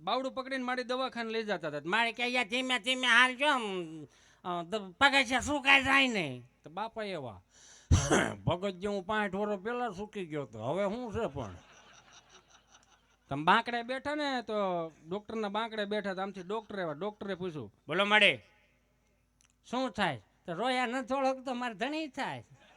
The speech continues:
"અરે એમ નથી પૂછતો, એને શું થાય છે?" "એને તો લાવી છો, ઉપજની શું થાય?"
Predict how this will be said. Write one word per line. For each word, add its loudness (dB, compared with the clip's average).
"અરે 2
એમ 6
નથી 0
પૂછતો, 4
એને 10
શું 6
થાય 4
છે?" 0
"એને 4
તો -2
લાવી 0
છો, -6
ઉપજની -6
શું -8
થાય?" -6